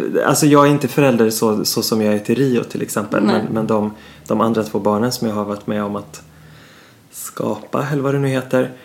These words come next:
Speaker 1: Eh, och jag är, har inte en föräldraroll så till den delen att jag liksom försörjer det barnet, eller de barnen, eller tar ansvar för de barnen som en förälder. Men jag är inte, absolut inte bara en donator, utan jag, jag är ju mer,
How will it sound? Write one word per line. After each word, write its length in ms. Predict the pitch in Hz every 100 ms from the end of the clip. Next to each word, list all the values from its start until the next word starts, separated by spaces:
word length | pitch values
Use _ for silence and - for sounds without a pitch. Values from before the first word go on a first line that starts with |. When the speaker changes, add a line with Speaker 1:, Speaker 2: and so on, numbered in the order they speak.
| - -
Speaker 1:
Eh, 420 | - 127 120 117 110 - - - 64 143
och 240 | - 135 -
jag 260 | 131 131
är, 80 | 131
har 140 | 123 127
inte 180 | 110
en 60 | 104
föräldraroll 920 | - 131 131 110 107 107 147 127 104 -
så 220 | - -
till 160 | -
den 160 | - 110 - - -
delen 260 | - 110 110
att 140 | -
jag 60 | -
liksom 240 | 120 117
försörjer 720 | - - 117 113 113 110 110
det 120 | 110
barnet, 480 | 110 113 113 110 -
eller 220 | 98 117
de 240 | 107 113 113
barnen, 300 | 113 110 107
eller 180 | 107 107
tar 260 | 110 104 - - - -
ansvar 400 | 123 113 110 117
för 100 | 113
de 140 | 117 110
barnen 240 | 110 107
som 140 | 110
en 60 | 104
förälder. 460 | - 160 156 107 107
Men 120 | 110
jag 120 | 113
är 40 |
inte, 340 | 110 110 110 107
absolut 400 | - 123 127 135
inte 140 | -
bara 160 | 107 104
en 80 | 98
donator, 480 | 101 107 101 127 127
utan 240 | 117 107
jag, 220 | 107 -
jag 100 | 110
är 60 | 104
ju 140 | 104
mer, 460 | 107 117 117 107